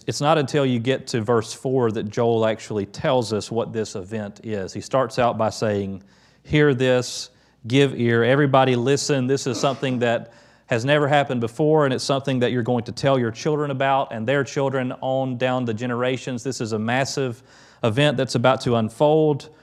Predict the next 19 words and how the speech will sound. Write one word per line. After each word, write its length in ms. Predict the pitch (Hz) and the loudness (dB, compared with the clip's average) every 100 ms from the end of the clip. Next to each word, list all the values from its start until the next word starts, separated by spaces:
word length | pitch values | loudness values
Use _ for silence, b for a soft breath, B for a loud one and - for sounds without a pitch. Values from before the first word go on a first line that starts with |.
| B | B
or 80 | 117 | 0
that 160 | 113 120 | 2 4
is 220 | 139 135 | 2 4
unfolding." 680 | 131 120 135 135 135 131 120 | 0 2 2 4 2 0 -2
And 140 | 120 | 0
then 140 | 127 | 2
in 100 | 120 | 0
verse 260 | 113 139 - | 0 -2 -4
four, 380 | - 135 127 117 | -2 2 2 2
he 120 | 117 | 0
finally 360 | 113 120 113 - | 0 -2 -2 -2
tells 320 | 151 143 120 | 0 0 0
us 160 | 110 | -4
what 140 | 127 113 | -4 -4
it 80 | 110 | -4
is. 280 | 104 87 | -4 -6
It's 200 | - - | -12 -14
a 60 | 101 | -10
locust 680 | 104 139 151 107 - - - | -4 -4 -4 -8 -10 -16 -20